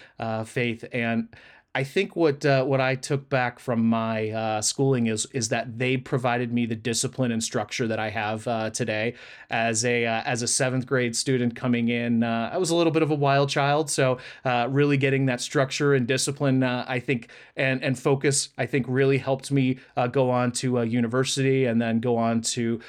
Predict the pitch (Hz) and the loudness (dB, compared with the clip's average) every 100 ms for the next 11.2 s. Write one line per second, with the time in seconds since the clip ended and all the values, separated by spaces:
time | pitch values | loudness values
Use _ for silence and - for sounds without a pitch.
0 | - - 113 107 110 110 110 110 107 104 | -16 -6 -4 -2 -4 -4 -2 -2 -2 -4
1 | 107 113 120 107 101 113 107 107 - 107 | -6 -4 -4 -4 -4 -2 -2 -2 -2 -2
2 | 104 107 107 101 113 107 107 107 107 107 | -4 -4 -6 -6 -4 -4 -4 -6 -4 -6
3 | 113 107 104 110 107 - 113 107 104 104 | -6 -8 -8 -10 -8 -6 -4 -4 -4 -6
4 | - 110 107 104 101 110 - 110 104 104 | -8 -8 -6 -6 -4 -6 -4 -4 -2 -4
5 | - 110 104 104 104 101 98 110 101 98 | -6 -8 -6 -4 -4 -6 -8 -8 -8 -8
6 | 107 101 95 - - - _ - 95 95 | -6 -6 -6 -10 -20 -20 _ -16 -14 -12
7 | 95 92 - 101 107 - 98 - 120 135 | -14 -10 -8 -6 -6 -8 -4 -2 0 0
8 | 131 120 - 120 110 104 110 104 - 110 | 2 0 -2 -4 -4 -4 -6 -8 -10 -10
9 | 101 110 107 - 117 107 110 135 170 165 | -6 -8 -6 -6 -4 -2 0 0 0 2
10 | 165 143 143 139 127 123 - 110 110 - | 2 4 2 2 2 -2 -2 -2 -2 -4
11 | 104 | -6